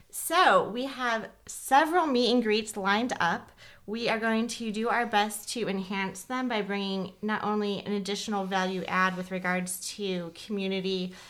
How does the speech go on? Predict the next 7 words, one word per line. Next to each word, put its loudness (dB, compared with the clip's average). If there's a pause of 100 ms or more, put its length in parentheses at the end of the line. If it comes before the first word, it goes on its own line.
(280)
and -6
survivors -2
and -6
caregivers -4
meeting -4
each -4
other, -6